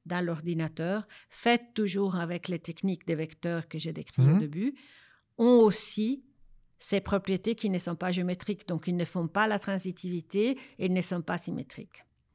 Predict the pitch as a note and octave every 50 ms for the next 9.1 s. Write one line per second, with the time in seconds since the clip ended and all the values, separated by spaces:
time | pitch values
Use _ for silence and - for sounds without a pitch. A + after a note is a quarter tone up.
0 | _ _ _ - - - _ _ _ _ _ _ - G3+ D#3+ D#3+ D#3+ D#3 D#3 D3
1 | B2+ - F3 D#3 - - F3+ F#3 F3+ - D#3 D3+ E3+ D#3 D#3 - D#3+ D3+ D3 D3+
2 | F3 F#3 E3+ D3 D3 D3+ D#3 D3+ E3+ D#3+ D3+ C#3+ - - D#3+ D#3+ - - F3 F3
3 | E3+ - - D#3+ D#3 D3 C#3 - D3+ D3 - F3 D#3 D3+ D#3 - F3 E3 E3+ E3
4 | D#3 D3+ C#3+ D3 D3 D#3 F3 F3+ F3 - - - - - - - - - - -
5 | - - F3 E3 - F#3 F#3 - - F#3 E3+ E3 D#3+ D#3 D#3 F#3 F#3+ F3+ D#3 D3
6 | D3+ D3+ - F3 D3+ E3+ D#3+ D#3 F#3 F#3+ E3+ E3+ D#3+ C#3 D3+ D3 - - - E3
7 | F3+ G#3 - - - - D#3+ D#3 D3+ D3 - _ _ _ - - _ _ _ -
8 | - E3+ D#3+ D#3 D3+ D3 - - F#3 F#3 - F3+ E3+ - D3 C#3+ C#3 - - -
9 | -